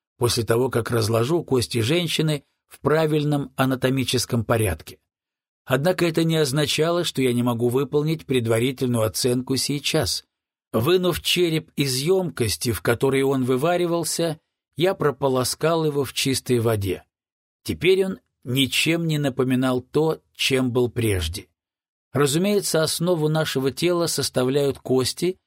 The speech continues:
но характерные черты нашим лицам придают всё-таки кожа и мышцы. Лишённый их череп представляет собой лишь белую штуковину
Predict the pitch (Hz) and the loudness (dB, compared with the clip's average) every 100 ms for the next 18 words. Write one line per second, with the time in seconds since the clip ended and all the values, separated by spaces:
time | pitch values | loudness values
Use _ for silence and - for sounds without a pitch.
0 | _ - 113 110 - 117 110 139 139 135 | _ -6 0 0 2 0 0 0 2 2
1 | 131 - 127 113 143 139 135 123 131 120 | 0 0 -2 0 0 0 0 0 0 0
2 | 120 151 - 170 180 _ _ - 117 117 | 0 0 -2 -4 -6 _ _ -6 -2 2
3 | 113 120 131 - 113 110 - 127 - 123 | 2 2 -2 -2 -2 -2 -4 -4 0 2
4 | 104 107 - 135 156 165 - - - - | 2 0 0 0 0 0 -2 -4 -8 -10
5 | _ _ _ _ _ 117 160 - 208 202 | _ _ _ _ _ -2 0 2 2 2
6 | 190 185 180 - 175 165 - - - 202 | 0 0 -2 -2 -2 -2 -4 -2 2 2
7 | 202 190 - _ - 135 - - 139 156 | 2 -2 -6 _ -2 0 0 0 0 2
8 | 175 165 - 151 151 135 123 107 104 175 | 0 -2 -2 0 0 0 0 -2 -2 0
9 | 180 175 170 175 _ - - - 117 135 | 2 0 0 -4 _ -12 -8 0 0 2
10 | 139 135 131 127 120 | 0 0 0 -2 -4